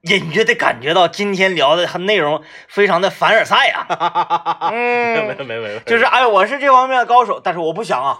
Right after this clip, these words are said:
Speaker 1: <laughs> 谁想干这？哎呀，哎呀。哎，你。<laughs>
Speaker 2: 有点啊。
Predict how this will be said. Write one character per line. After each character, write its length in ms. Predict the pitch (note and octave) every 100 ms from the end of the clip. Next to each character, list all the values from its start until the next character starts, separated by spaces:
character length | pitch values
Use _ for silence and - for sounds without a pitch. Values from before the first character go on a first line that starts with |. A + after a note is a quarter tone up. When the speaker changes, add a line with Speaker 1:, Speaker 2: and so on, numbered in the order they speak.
| E3
Speaker 1:
<laughs> 120 | -
谁 380 | - F3+ D#4+ G4 F#4
想 200 | A3+ A3
干 160 | C4+
这？ 60 | D4
哎 580 | F4+ F4 B3+ - - -
呀， 240 | - - - -
哎 240 | B2+ D3
呀。 220 | D3+ G#2+ - - - - - C3+ _ _
哎， 240 | G#3 G#3+
你。 80 | F#3+
<laughs> 2250 | F3 G#3 G#3 B3 - C#4+ D4 C#4 C#4+ - - - - - - - - - F#3+ - G#3+ G3+ G3
Speaker 2:
有 60 | F3
点 120 | E3+
啊。 180 | A2+ F#2+